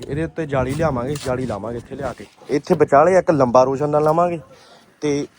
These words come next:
ਇੱਧਰਲੀ ਕੰਧ ਤੇ ਇਹੋ ਜਿਹਾ ਹੀ ਇੱਕ ਰੋਸ਼ਨਦਾਨ ਹੋਰ ਪਿਆ, ਉਹ ਲਾਵਾਂਗੇ। ਪੂਰੀ ਤਿਆਰੀ ਕਰਾਂਗੇ, ਪੂਰੀ ਇੱਕ ਨੰਬਰ।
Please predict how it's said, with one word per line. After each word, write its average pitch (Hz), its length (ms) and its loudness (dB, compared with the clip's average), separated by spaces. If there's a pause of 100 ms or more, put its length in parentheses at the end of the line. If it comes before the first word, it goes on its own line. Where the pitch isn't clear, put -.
(120)
ਇੱਧਰਲੀ 175 320 -2
ਕੰਧ 165 260 2
ਤੇ 180 180 -4
ਇਹੋ 147 360 -2
ਜਿਹਾ 156 120 -4
ਹੀ 160 100 -4
ਇੱਕ 151 140 -8
ਰੋਸ਼ਨਦਾਨ 151 360 -6
ਹੋਰ 131 220 -8
ਪਿਆ, 160 320 -2
ਉਹ 139 160 -10
ਲਾਵਾਂਗੇ। 123 360 -12 (1080)
ਪੂਰੀ 143 240 -4
ਤਿਆਰੀ 151 280 4
ਕਰਾਂਗੇ, 139 300 2
ਪੂਰੀ 147 220 -4
ਇੱਕ 143 160 -4
ਨੰਬਰ। 151 260 0